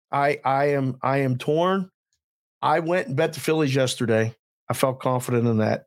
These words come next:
I bet the Phillies, and I bet the Phillies to win a World Series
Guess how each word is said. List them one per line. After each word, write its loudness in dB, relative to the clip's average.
I -2
bet 0
the -2
Phillies, 0
and 0
I 0
bet 0
the -4
Phillies -2
to -2
win 0
a 0
World 0
Series 0